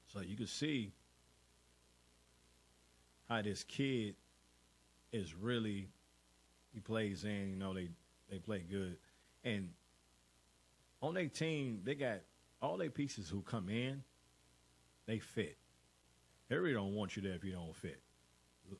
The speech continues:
Coach Thompson want players that fit. And I like that about that. You just don't take any player, you know,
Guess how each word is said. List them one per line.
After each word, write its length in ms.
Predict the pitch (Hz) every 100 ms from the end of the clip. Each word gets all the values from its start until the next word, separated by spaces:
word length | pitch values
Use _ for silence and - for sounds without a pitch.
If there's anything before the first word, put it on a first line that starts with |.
| - - -
Coach 280 | - 127 104
Thompson 400 | 131 120 98 98
want 240 | 101 98 -
players 340 | 104 95 85
that 180 | 85 73
fit. 300 | - 82 67 - - - -
And 80 |
I 60 | 135
like 280 | 110 98 82
that 160 | 90
about 300 | 80 82 78
that. 200 | - 76 -
You 100 | 101
just 160 | 113 92
don't 220 | 104 85
take 260 | 101 90 95
any 160 | 85
player, 480 | 76 98 95 87 82 - - - _ - - - - -
you 140 | 92
know, 300 | 85 82 78